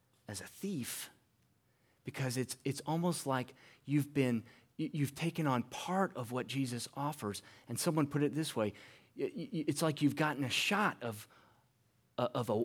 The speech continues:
of a wimpy version of Christianity, and you've been inoculated against the real thing.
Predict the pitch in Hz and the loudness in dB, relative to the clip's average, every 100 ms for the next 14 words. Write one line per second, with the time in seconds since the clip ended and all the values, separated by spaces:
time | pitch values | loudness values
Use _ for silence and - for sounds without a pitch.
0 | - 123 110 107 143 226 240 226 190 110 | 0 0 0 0 2 2 2 2 0 2
1 | 143 147 151 120 104 101 113 104 - 127 | 4 4 2 0 -2 -4 -6 -6 -2 -2
2 | - 110 104 104 95 76 - _ _ - | -2 -2 -2 -4 -6 -10 -16 _ _ -20
3 | _ _ _ _ _ _ _ _ _ _ | _ _ _ _ _ _ _ _ _ _
4 | _ - 131 131 127 123 113 117 107 123 | _ 0 4 4 6 2 2 0 0 2
5 | 151 - - 92 87 78 78 - - 104 | 0 -2 -6 -6 -8 -10 -14 -16 -14 -10
6 | 110 101 - - 95 92 120 123 120 120 | -8 -6 -8 -8 -10 -6 -6 -4 -6 -8
7 | _ _ - - 104 87 78 | _ _ -20 -14 -12 -12 -18